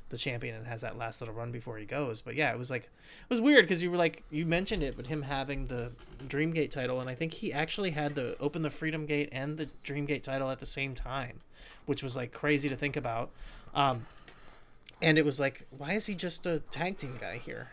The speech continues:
in, like, a fun tag team that does really awesome spots? But,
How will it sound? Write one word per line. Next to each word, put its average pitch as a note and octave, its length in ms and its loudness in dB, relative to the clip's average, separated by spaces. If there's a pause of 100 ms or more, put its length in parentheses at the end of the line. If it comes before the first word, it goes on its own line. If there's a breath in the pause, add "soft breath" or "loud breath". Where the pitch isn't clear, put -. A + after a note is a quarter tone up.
in, C#3 120 -4
like, C3 180 -2
a A#2+ 60 -4
fun G3 340 2
tag C3+ 280 0
team C#3 300 -4
that C3 100 -4
does C3 320 -4
really C3+ 240 -2
awesome B2+ 280 -4
spots? D3 440 -2
But, A#2+ 180 -10